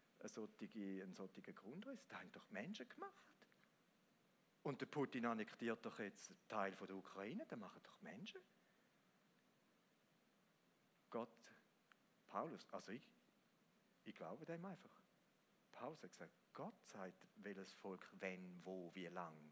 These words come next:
existiert. Könige kommen und Könige gehen. Weil Gott es bestimmt.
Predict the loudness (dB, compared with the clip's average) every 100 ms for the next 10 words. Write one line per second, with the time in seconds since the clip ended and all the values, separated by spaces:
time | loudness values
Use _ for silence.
0 | -16 -20 -20 -20 -20 -20 -16 -8 -8 -6
1 | -8 -8 -10 -14 -18 -20 -20 -20 -20 -20
2 | -20 -20 -20 -20 -20 -20 -20 -10 -4 2
3 | 4 4 2 2 2 0 0 -2 0 0
4 | 0 0 2 2 2 -4 -12 -20 -20 -20
5 | -20 -20 -20 -20 -20 -20 -20 -20 -20 -20
6 | -20 -20 -20 -20 -20 -20 -20 -20 -20 -20
7 | -20 -20 -8 -4 2 0 0 -4 -4 -4
8 | -8 -12